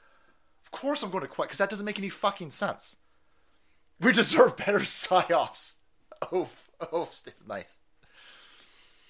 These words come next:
The, uh, this dude's crazy. I'm more concerned at this point how you got all this information. All, you can't get any information about the lunatic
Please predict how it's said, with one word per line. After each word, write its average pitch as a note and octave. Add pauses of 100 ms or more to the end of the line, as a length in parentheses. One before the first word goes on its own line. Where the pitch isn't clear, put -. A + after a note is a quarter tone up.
(2750)
The, C3+
uh, C3 (1120)
this F3
dude's G#3
crazy. - (380)
I'm D3+
more A3
concerned G#3
at C3+
this D#4
point E3+
how E3
you D#3
got D3
all A#3+
this C3+
information. D#2 (420)
All, A3 (260)
you -
can't F#3+
get D3+
any A3+
information G3
about C#3
the A2+
lunatic F3+